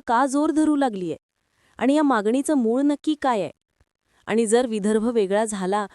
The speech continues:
तर महाराष्ट्रावर काय परिणाम होतील? महाराष्ट्राचे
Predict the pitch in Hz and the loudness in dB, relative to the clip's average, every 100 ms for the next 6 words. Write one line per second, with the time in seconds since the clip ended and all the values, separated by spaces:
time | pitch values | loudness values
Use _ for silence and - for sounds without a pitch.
0 | - _ 254 269 220 202 240 - 285 294 | -20 _ 0 0 0 0 -2 0 0 0
1 | 320 233 262 269 226 214 269 277 247 - | -2 -2 -2 -2 0 0 0 0 -2 -6
2 | 147 - _ _ _ _ _ _ _ - | -12 -14 _ _ _ _ _ _ _ -4
3 | 233 254 294 - 311 | 0 0 0 -2 -4